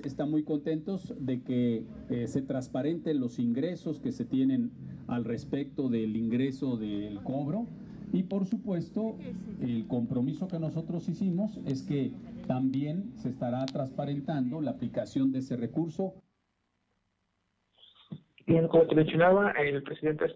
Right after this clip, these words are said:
Speaker 2: señaló que este recurso sería us-, utilizado principalmente para obras de infraestructura, donde serían, eh, pues son más reclamadas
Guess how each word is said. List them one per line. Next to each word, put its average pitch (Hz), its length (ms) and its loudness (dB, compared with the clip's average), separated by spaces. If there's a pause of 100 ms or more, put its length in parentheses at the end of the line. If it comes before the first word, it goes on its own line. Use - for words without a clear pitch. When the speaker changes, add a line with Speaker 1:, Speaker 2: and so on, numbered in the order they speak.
(200)
Speaker 2:
señaló 151 420 4
que - 100 -2
este 139 220 0
recurso 156 500 0 (300)
sería 156 160 2
us-, 151 220 0
utilizado 156 520 4
principalmente 143 600 0
para 139 320 4
obras 139 260 2
de 139 60 -2
infraestructura, 170 600 0 (260)
donde 185 380 4
serían, 147 340 2
eh, 139 240 4 (100)
pues 135 220 0
son 156 300 2
más 147 120 0
reclamadas 147 540 2